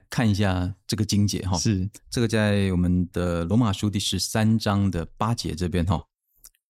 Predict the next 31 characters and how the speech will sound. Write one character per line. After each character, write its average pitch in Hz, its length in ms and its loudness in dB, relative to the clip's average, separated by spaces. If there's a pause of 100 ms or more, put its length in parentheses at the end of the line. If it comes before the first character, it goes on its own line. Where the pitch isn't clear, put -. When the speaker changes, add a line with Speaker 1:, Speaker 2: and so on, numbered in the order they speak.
Speaker 1:
十 - 60 -12
三 95 180 2
章 92 220 4
的 85 240 -6
八 85 220 -4
节。 - 20 -2
Speaker 2:
十 131 180 0
三 156 320 -2
章 143 260 -2
八 123 300 0
节， 85 400 -4
这 - 160 -2
里 113 160 0
说 110 160 -2
到 110 200 0
说， 107 420 -2
Speaker 1:
对。 - 60 -12
Speaker 2:
凡 113 260 -2
事 147 220 -2
都 135 280 0 (160)
不 151 220 2
可 - 280 -4
亏 120 280 0
欠 113 260 0
人， 60 280 -8 (100)
唯 104 260 2
有 98 380 0
彼 98 180 -4
此 - 220 -4
相 98 280 -2
爱， 98 220 -2